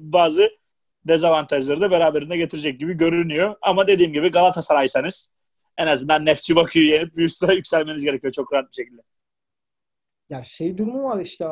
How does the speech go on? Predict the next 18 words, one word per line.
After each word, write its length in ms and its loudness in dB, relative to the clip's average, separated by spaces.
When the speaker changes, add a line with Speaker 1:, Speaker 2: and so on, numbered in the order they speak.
Speaker 2:
yani 320 -10
burada 220 -2
hep 160 -2
konuştuğumuz 460 -6
işte, 200 -8
yani 340 -8
karşımızdaki 680 -4
Nefçi 280 -4
Bakü 380 -8
on 160 6
yıldır 480 2
uefa 320 -4
Avrupa 200 -2
Ligi'ne 260 -2
sadece 320 -2
bir 80 -2
kere 220 4
katılabilmiş. 840 -8